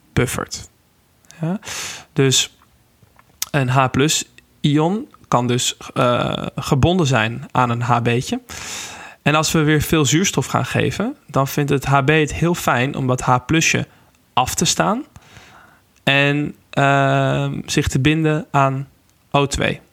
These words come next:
Ja, dus eigenlijk is de formule, eh, H H B plus O twee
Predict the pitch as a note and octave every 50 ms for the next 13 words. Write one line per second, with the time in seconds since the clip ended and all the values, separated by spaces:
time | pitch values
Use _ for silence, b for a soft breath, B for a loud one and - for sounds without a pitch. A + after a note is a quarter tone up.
0 | _ _ _ _ _ - D3+ D#3 F3+ F3+ D3+ B2+ - - C3 C3 - B2 B2 B2
1 | B2+ - - B2+ - - B2+ B2 B2 B2+ B2 B2+ B2+ B2+ C3+ B B B B B
2 | B B B B - C3+ B2 B2 A#2+ A#2 A2+ - - - A2+ - C3 C3 C3+ C3
3 | B2+ - - - - B2+ - B2+ A#2+ A#2+ A#2 A#2 B2+ C3+ D#3 F3 G#3 A#3+ - _
4 | _ _ _ - - B2 B2 A#2 A2+ - - - - A#2+ A#2+ - - C3 C3 D#3
5 | F3+ A3 A#3+ -